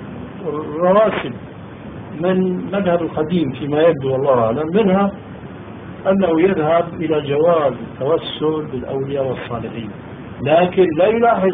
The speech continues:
في ذلك ما سبق الإشارة إليه آنفًا مما عليه جماهير الناس اليوم، إلا جاء الحديث في ذلك، ويعني بذلك حديث الأعمى،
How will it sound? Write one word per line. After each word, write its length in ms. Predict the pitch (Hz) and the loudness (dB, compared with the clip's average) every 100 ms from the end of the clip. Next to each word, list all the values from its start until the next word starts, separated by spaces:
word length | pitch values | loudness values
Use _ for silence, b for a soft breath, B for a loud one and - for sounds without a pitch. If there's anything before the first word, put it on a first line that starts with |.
| - | -2
في 120 | 156 | -4
ذلك 640 | 156 165 156 - 139 131 123 - - - - - - 127 | 0 2 2 0 -2 -2 -4 -10 -14 -14 -14 -14 -10 -6
ما 260 | 143 127 | -4 0
سبق 340 | 180 165 151 135 131 127 120 - - - - - - | 0 0 0 0 0 0 -4 -8 -12 -14 -16 -14 -10
الإشارة 440 | 123 - 165 151 | -8 -2 0 2
إليه 480 | 139 143 151 - 156 | 0 0 -2 0 -2
آنفًا 460 | 143 127 131 123 120 - - - - - | -2 -4 -2 -2 -2 -6 -14 -14 -12 -6
مما 220 | 143 147 | -2 0
عليه 460 | 139 143 156 139 135 | 2 4 4 2 2
جماهير 280 | 131 131 | 2 4
الناس 320 | 143 135 139 131 127 | 2 2 0 -2 -4
اليوم، 340 | 123 127 139 - - - - - 220 | -2 -2 -4 -6 -12 -12 -14 -4 0
إلا 280 | 240 220 | 2 2
جاء 300 | 202 175 220 | 2 2 2
الحديث 500 | 180 151 156 147 151 185 - - - - - - - - | 2 -2 -6 -6 -8 -10 -12 -14 -14 -14 -16 -14 -12 -2
في 160 | 160 143 | 2 4
ذلك، 320 | 143 139 156 - | 4 4 -2 -4
ويعني 400 | 147 165 180 156 | 2 4 4 0
بذلك 440 | 143 139 170 165 - | -2 0 2 0 -4
حديث 420 | 139 147 143 139 | -6 -6 -4 -4
الأعمى، 1120 | 131 127 123 120 120 117 - 156 131 120 135 | -6 -6 -4 -2 -2 -4 -4 0 2 2 0